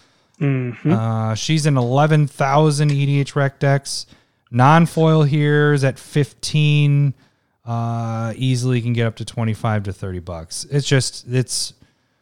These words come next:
Speaker 2: a six drop, and whenever a creature you control dies, its static ability is drawing a card. Uh,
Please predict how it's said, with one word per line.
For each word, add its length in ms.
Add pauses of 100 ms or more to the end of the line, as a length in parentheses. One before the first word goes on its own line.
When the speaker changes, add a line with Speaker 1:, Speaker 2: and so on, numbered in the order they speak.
(440)
Speaker 2:
a 100
six 340
drop, 600
and 280
whenever 760
a 140
creature 320
you 60
control 320
dies, 420
its 180
static 320
ability 360
is 120
drawing 260
a 40
card. 460
Uh, 520